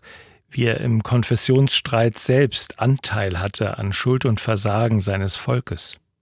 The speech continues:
Oft entsteht erst beim Anblick der Toten und der Trümmer die Bereitschaft zu Verhandlung und Frieden.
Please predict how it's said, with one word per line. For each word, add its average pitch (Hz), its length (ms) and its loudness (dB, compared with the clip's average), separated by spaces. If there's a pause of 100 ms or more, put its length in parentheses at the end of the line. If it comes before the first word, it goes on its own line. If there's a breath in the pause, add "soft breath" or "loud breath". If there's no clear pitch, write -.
(840 loud breath)
Oft 139 240 0
entsteht 147 520 4
erst - 300 0
beim 123 220 2
Anblick 131 480 2
der 120 180 0
Toten 135 400 2
und 107 140 2
der 113 120 2
Trümmer 135 380 2
die 101 120 0
Bereitschaft 110 680 0
zu 123 120 0
Verhandlung 110 680 0
und 107 180 -4
Frieden. 92 520 -8